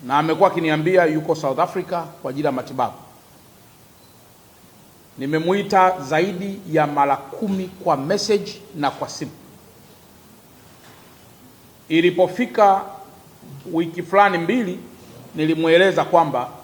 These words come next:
ninampatia only five days. Then akishindwa tena kuja hapa katika ofisi hii, taratibu zingine zote za kisheria zitaendelea.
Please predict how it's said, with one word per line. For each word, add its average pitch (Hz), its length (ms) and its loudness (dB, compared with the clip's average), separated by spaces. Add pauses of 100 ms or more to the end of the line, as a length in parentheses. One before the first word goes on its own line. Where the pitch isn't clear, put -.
(800)
ninampatia 160 840 0 (160)
only 247 380 6
five 202 500 2
days. 156 420 -2 (2250)
Then 202 340 4
akishindwa 196 720 0
tena 185 380 2
kuja 185 580 0
hapa 196 300 0
katika 156 300 -4
ofisi 147 300 -8
hii, 147 280 -8 (760)
taratibu 160 360 2
zingine 156 300 -2
zote 175 240 0
za 143 100 -4
kisheria 147 460 -6 (100)
zitaendelea. 110 520 -12